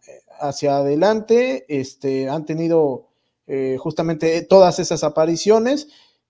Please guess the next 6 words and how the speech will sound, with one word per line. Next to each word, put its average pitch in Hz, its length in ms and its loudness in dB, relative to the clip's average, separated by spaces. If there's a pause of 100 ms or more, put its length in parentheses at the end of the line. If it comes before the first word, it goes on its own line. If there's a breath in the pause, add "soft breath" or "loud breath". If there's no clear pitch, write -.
y 240 580 -2
su 151 140 -2
marca 170 640 2
es, 175 380 -2
eh, 131 580 -4
s-, - 640 -20